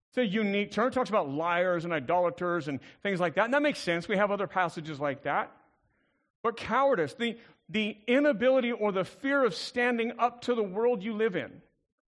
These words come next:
the world we live in, that's what he's addressing here. That it takes courage to stand for Jesus. That it takes, it, you have to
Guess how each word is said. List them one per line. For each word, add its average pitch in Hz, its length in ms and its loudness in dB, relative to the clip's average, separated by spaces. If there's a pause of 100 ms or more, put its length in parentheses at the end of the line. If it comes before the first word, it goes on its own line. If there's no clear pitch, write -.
(240)
the 180 60 -2
world 214 320 2
we 220 260 -2
live 220 220 -2
in, 117 320 -8 (800)
that's 240 280 0
what 269 100 -2
he's 208 180 -2
addressing 170 600 -2
here. 135 320 -8 (760)
That 208 100 2
it 294 120 0
takes 294 280 0
courage 269 680 2
to 185 120 -8
stand 202 360 -2
for 180 120 -4
Jesus. 151 640 -6 (1120)
That 240 80 2
it 302 120 2
takes, - 320 -2 (200)
it, 233 140 0
you 294 220 2
have 269 120 2
to 208 180 -2